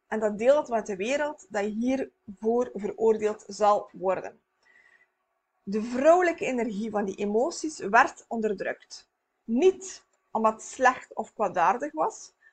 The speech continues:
maar wel omdat het superkrachtig is en de elite liever niet wou dat mensen in hun kracht werden gezet. Nu, jouw emoties zijn immers ook verbonden met jouw ziel. En ze tonen jou waar je ergens bent op het pad van jouw ziel.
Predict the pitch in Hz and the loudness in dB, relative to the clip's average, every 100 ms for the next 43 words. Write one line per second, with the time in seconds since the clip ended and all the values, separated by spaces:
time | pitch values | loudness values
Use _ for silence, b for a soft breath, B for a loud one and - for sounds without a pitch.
0 | _ 220 226 220 208 214 269 233 320 - | _ 0 4 4 4 4 6 6 2 -2
1 | 233 233 226 220 - - 220 - 262 302 | 0 2 2 0 -8 -8 -6 2 2 2
2 | - 214 _ - 240 381 - - - 220 | -8 -18 _ 0 0 0 -8 -14 -6 -4
3 | 214 - 220 226 302 - 190 453 - _ | -4 -6 -4 -2 -2 -2 -4 -4 -10 _
4 | b b - 240 302 269 240 339 269 247 | b b -8 -4 -2 -2 -2 -2 2 2
5 | 277 220 220 262 254 226 190 - 220 - | 2 -2 -2 -6 -8 -8 -6 -6 -6 -6
6 | - 156 190 185 - - - _ _ _ | -8 -8 -8 -14 -14 -18 -20 _ _ _
7 | _ _ _ _ _ - 226 - 240 254 | _ _ _ _ _ -8 -8 -4 0 2
8 | 262 254 240 233 330 359 294 302 220 233 | 2 0 -2 2 2 0 -8 -10 -6 -4
9 | 226 277 285 - - 240 220 185 196 202 | -2 -2 -2 -4 -6 -6 -6 -2 -2 -2
10 | 190 185 180 - 247 180 - _ b b | -6 -8 -12 -4 0 0 -2 _ b b
11 | b b b 247 233 226 269 339 349 277 | b b b -4 -4 -2 0 2 2 4
12 | 254 294 247 226 233 214 233 285 277 202 | 4 4 4 4 4 2 2 2 -2 2
13 | 226 285 285 - - 220 - 190 180 190 | 2 2 -8 -8 -2 -4 -2 -10 -8 -8
14 | 202 185 | -8 -10